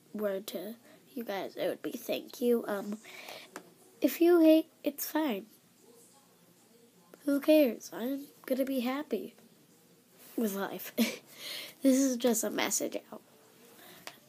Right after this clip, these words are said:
It's like a don't bully, thank you for thirty-six subscribers, like that. But don't bully still. Like,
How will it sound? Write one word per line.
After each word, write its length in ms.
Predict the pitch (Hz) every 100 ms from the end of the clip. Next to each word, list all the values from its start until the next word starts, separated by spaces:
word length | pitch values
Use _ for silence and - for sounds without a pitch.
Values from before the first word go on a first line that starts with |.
| _ _ _ _ _ _
It's 240 | 262 254 247
like 320 | 247 240 -
a 60 | 214
don't 300 | 220 233 -
bully, 340 | 196 196 190
thank 360 | 185 - 190 185
you 100 | 185
for 160 | - 185
thirty-six 1200 | - - - - - - _ - - - - - - - _
subscribers, 680 | - - 196 170 - 185 -
like 180 | - - 185 190
that. 400 | 185 160 165 - _ _ -
But 220 | 196 - - - - - _
don't 300 | 285 269 269
bully 280 | 208 190 -
still. 480 | - - - - -
Like, 320 | - - -